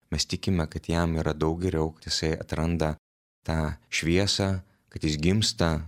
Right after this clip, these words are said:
dangui ir manau, kad mes, minėdami Kristaus gimimą žemėj ir dangui, galime paminėti ir visus savo brangius mirusiuosius, prisiminti juos,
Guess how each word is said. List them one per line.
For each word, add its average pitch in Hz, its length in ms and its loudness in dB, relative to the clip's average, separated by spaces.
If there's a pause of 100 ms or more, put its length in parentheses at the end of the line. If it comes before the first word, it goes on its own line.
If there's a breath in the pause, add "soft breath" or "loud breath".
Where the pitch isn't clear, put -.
(220)
dangui 92 580 2
ir 80 160 -2
manau, 85 320 2
kad - 320 -8
mes, 82 400 0
minėdami 78 540 0
Kristaus 76 460 -4
gimimą 78 400 2 (260)
žemėj 82 540 4 (300)
ir 76 180 -2
dangui, 104 480 2 (360)
galime 78 500 2
paminėti 78 560 0
ir 76 120 -4
visus - 260 -4
savo 85 280 2 (320)
brangius 80 540 0
mirusiuosius, 82 760 0 (300)
prisiminti 80 600 0
juos, 78 200 -2